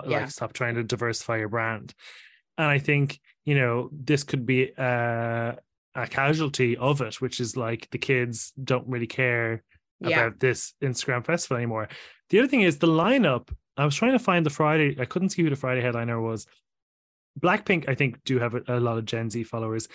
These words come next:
Speaker 1: Yeah.
Speaker 2: Frank Ocean's last album was in twenty sixteen, which is seven years ago. So anyone who's, like, fourteen, fifteen, sixteen on TikTok was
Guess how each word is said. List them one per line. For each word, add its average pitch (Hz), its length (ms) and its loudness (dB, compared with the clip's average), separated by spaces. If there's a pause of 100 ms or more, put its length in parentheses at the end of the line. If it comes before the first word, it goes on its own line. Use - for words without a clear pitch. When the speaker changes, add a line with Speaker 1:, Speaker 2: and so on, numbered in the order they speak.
(380)
Speaker 1:
Yeah. 175 140 2
Speaker 2:
Frank 247 160 4
Ocean's 196 480 4
last 147 640 0 (260)
album 120 600 0 (180)
was 139 160 0
in - 40 -12
twenty 151 320 0
sixteen, 113 680 -2 (140)
which 135 140 -6
is 135 80 -2
seven 151 340 2
years 117 240 0
ago. 107 360 -4 (240)
So 170 160 -8
anyone 185 420 4
who's, 143 220 4
like, 131 280 0 (220)
fourteen, 151 320 2
fifteen, 143 280 -2
sixteen 135 380 -4
on 117 100 -4
TikTok 117 600 -2
was 117 540 -2